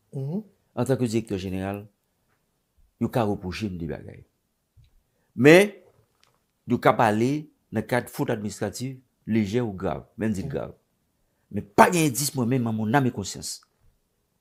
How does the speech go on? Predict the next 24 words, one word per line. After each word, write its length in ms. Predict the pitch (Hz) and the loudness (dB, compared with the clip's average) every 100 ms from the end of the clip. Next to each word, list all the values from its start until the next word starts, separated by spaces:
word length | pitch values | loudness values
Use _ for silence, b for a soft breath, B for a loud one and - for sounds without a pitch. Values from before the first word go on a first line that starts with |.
| _ _ | _ _
ke 100 | 120 | -4
m 60 | 104 | 0
patisipe 580 | 107 - 98 92 110 117 - _ _ | -2 -2 -6 -4 -4 -4 -10 _ _
nan 100 | 95 92 | -8 -8
asasen 280 | 90 85 | -8 -10
nèf 100 | 82 | -10
rezidan 320 | 80 80 - - | -12 -14 -18 -20
an, 60 | _ _ _ _ _ _ _ - | _ _ _ _ _ _ _ -10
m 100 | 92 | -2
pa 80 | 98 | 0
kache 240 | 104 104 113 | 0 0 0
anyen. 420 | 117 139 190 - - _ _ _ _ _ _ _ _ - - - | 2 2 0 -4 -16 _ _ _ _ _ _ _ _ -20 -20 -8
M 80 | 110 | 0
te 140 | 113 - | 0 2
openn, 400 | 139 196 226 214 165 - _ _ | 8 10 10 8 -2 -14 _ _
m 80 | 117 | -2
di 60 | 117 | 0
w 20 | |
yon 120 | 123 | 2
nèg 80 | 120 | 0
ki 80 | - | -2
t 80 | 127 | -4
ap 80 | - | 2
travay 540 | 135 123 127 123 113 | 4 6 6 6 4